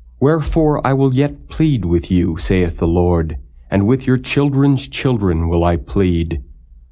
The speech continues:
For pass over the isles of Chittim and see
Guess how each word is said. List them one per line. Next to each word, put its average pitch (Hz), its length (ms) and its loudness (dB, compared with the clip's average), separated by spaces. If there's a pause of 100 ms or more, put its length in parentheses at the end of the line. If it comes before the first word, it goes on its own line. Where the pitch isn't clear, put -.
(240)
For 123 120 0
pass 160 440 -2
over 139 240 2
the 117 180 2
isles 117 400 0
of 95 160 -6
Chittim 87 560 -2
and 90 260 0
see 90 560 -2